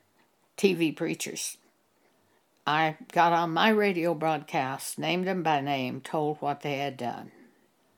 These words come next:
Hate mail from their followers poured into our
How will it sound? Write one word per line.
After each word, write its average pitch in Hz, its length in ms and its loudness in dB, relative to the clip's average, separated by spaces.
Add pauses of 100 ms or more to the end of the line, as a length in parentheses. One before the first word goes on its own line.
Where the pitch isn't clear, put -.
(500)
Hate 254 360 2
mail 185 360 0
from 175 320 -2
their 151 160 -4
followers 151 560 -6
poured - 340 -4
into 139 240 -4
our 123 280 -6